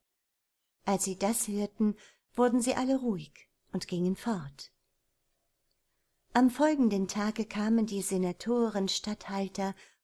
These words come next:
Häuptlinge und alles Volk in der Stadt zusammen, um des Königs Urteilsspruch zu hören und die Hinrichtung des Mannes zu sehen, was, wie sie meinten, ein sehr merkwürdiger Anblick für sie sein würde.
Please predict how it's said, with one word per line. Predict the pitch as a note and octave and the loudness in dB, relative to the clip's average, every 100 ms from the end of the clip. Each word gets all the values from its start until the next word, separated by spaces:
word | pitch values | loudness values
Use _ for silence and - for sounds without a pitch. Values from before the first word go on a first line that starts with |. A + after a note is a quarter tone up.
| - | -2
Häuptlinge | B3+ B3 - F#3 F#3 F#3 | 0 0 -4 -2 0 0
und | G#3 G3+ - | -2 -6 -4
alles | A#3+ B3+ - | -2 -2 -2
Volk | - G3+ G#3 - | -2 -2 -4 -4
in | G3 | -4
der | F#3+ F#3 | -4 -4
Stadt | - F3+ - | -6 -6 -6
zusammen, | A3 G3+ F3+ E3 E3 D#3+ _ _ _ _ - | -4 -2 -2 -2 -4 -6 _ _ _ _ -2
um | F#3+ | 0
des | E3 - | 2 0
Königs | - G#3+ D#3 - - | 0 0 -2 -6 -4
Urteilsspruch | B3 A#3+ E3+ D#3+ - - E3 | -4 -4 -8 -6 -6 -6 -8
zu | - G3 | -6 -6
hören | G3+ A3 F#3+ F3+ F#3 F3+ - _ _ - | 0 2 2 2 2 0 -8 _ _ -2
und | A3+ | 2
die | A#3 | 4
Hinrichtung | B3+ D4 C4+ A#3 A3 G#3+ | 4 4 2 -2 0 0
des | F#3+ - - | 0 -2 -2
Mannes | G#3 G#3 G#3+ - | 0 0 -2 -2
zu | A#3 | -2
sehen, | G3+ G3+ G3 G3 - _ _ | 0 2 2 0 -6 _ _
was, | G#3 G3 - - - | 2 2 2 -4 -4
wie | F#3 | -4
sie | F3+ F3 | 0 0
meinten, | F#3 A3 F#3 F#3 F3+ F#3 - - _ | 2 0 0 0 0 0 -6 -20 _
ein | A3+ G3+ F3+ | 0 2 2
sehr | E3 E3+ D#3+ | 0 -2 -2
merkwürdiger | F3+ A#3 - F3 E3+ - F3 - | 0 -2 -4 -6 -6 -6 -6 -2
Anblick | B3+ G3 D#3 D3+ - | 0 0 -4 -14 -6
für | F3 | -4
sie | E3+ | -2
sein | D#3+ E3+ E3+ E3 | -4 -4 -4 -4
würde. | F3 E3+ E3+ F3 | -6 -8 -6 -8